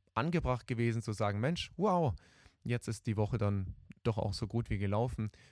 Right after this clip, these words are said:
Meine legendäre Woche ging tatsächlich noch ein kleines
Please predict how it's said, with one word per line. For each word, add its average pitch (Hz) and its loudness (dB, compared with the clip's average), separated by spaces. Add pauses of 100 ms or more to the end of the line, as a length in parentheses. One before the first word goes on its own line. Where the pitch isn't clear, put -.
(100)
Meine 117 2
legendäre 110 4
Woche 104 4
ging 117 -2
tatsächlich 104 -2
noch 95 0
ein 92 0
kleines 98 0